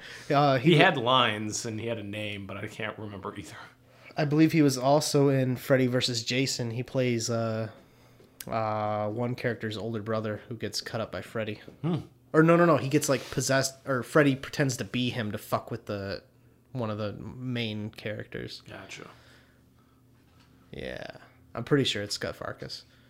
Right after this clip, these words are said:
Speaker 2: Probably. We could
Speaker 1: Did
Speaker 2: look,
Speaker 1: you know he
Speaker 2: but
Speaker 1: had yellow eyes?
Speaker 2: Yellow eyes.
Speaker 1: <laughs>
Speaker 2: So help me, he had yellow eyes.
Speaker 1: But yeah,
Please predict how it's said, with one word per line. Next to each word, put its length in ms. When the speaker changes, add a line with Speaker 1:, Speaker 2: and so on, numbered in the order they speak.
Speaker 2:
Probably. 440
We 100
could 140
Speaker 1:
Did 60
Speaker 2:
look, 140
Speaker 1:
you 40
know 100
he 120
Speaker 2:
but 60
Speaker 1:
had 120
yellow 240
eyes? 320
Speaker 2:
Yellow 380
eyes. 580
Speaker 1:
<laughs> 60
Speaker 2:
So 80
help 200
me, 160
he 60
had 160
yellow 400
eyes. 240
Speaker 1:
But 60
yeah, 240